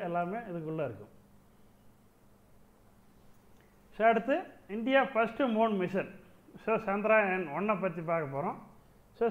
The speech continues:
சந்திரயான் ஒன், டூ, த்ரீ பத்தி தனியா பேசினா, இதுவே என்ன பண்ணலாம், இதுவே ஒரு மணி நேரம் நாம class எடுக்கலாம். So, உங்களுக்கு நான் தான் இந்த எஃப் எம்ல பேசின அந்த link உங்களுக்கு குரூப்ல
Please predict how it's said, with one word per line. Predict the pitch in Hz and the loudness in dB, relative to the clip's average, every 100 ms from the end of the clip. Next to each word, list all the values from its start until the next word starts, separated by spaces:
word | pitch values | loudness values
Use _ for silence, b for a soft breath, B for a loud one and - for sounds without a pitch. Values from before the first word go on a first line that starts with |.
| 226 | 0
சந்திரயான் | 226 254 269 262 233 | 0 2 4 4 2
ஒன், | 233 254 196 | 2 2 0
டூ, | 240 - | 0 2
த்ரீ | 214 220 175 | 0 0 0
பத்தி | 202 214 180 | -2 -2 -2
தனியா | 190 202 180 | -2 -2 -2
பேசினா, | 180 180 185 208 | -4 -4 -4 -2
இதுவே | 190 202 214 | 0 0 0
என்ன | 190 151 | -2 -4
பண்ணலாம், | 147 127 110 - b b b b - | -8 -10 -12 -18 b b b b -6
இதுவே | 180 233 214 | 2 4 4
ஒரு | 190 190 | 4 0
மணி | 185 185 | -2 -2
நேரம் | 185 220 | -2 -2
நாம | 190 180 156 | -4 -4 -2
class | 170 151 156 | -2 -2 -6
எடுக்கலாம். | 131 156 240 - - - b b b b b - | -4 -6 -8 -14 -20 -20 b b b b b -6
So, | 214 | -2
உங்களுக்கு | 220 220 202 | 0 2 2
நான் | 202 208 240 | 0 2 2
தான் | 262 - | 0 -6
இந்த | 185 185 | -2 0
எஃப் | 190 247 | 2 2
எம்ல | 226 214 220 262 - - - - - - | 0 4 4 2 -6 -18 -20 -20 -20 -4
பேசின | 196 196 196 202 | -2 -2 -2 -2
அந்த | 190 175 | -2 0
link | 185 214 214 | 0 0 0
உங்களுக்கு | 196 185 202 226 220 165 | 0 0 0 -2 -6 -6
குரூப்ல | 185 190 196 | -4 0 -2